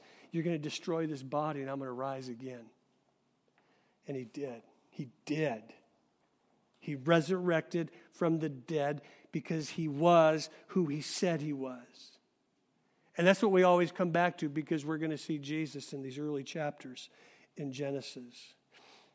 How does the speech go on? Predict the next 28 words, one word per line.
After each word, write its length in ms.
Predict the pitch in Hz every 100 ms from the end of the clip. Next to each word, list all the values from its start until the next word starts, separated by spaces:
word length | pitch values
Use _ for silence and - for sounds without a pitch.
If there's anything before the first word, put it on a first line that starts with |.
| _ _
Paul 300 | - 202 190
said 240 | - 208
it 120 | 175
this 220 | - 185 -
way, 200 | 160 147
"If 180 | 170 175
it 80 | -
isn't 400 | 226 214 240 185
true 380 | - 214 214 185
what 200 | 165 151
Jesus 500 | 143 180 196 175 160
said 300 | - 185 170
about 280 | 160 156
himself, 400 | 151 143 190 151
if 120 | 165 147
he 100 | 160
didn't 300 | 151 208 196
resurrect," 600 | 180 175 170 170 160 - - -
he 120 | 196
said, 180 | - 180
"we 260 | 170 214
are 180 | 196 170
most 460 | 156 160 214 220 -
people 280 | 208 190 185
to 100 | 170
be 100 | 170
most 360 | 165 202 214
miserable 520 | 202 180 160 165 175